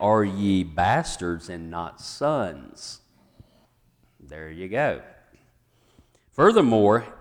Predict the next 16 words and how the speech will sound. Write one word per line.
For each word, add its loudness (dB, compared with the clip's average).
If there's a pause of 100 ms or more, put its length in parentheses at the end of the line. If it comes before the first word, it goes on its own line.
(300)
we 4
have 2
had 0
fathers 2
of 0
our 2
flesh 0
which -2
corrected 2
us, 4 (300)
and 2
we 6
gave 4
them 4
re-, 2 (140)
reverence. 0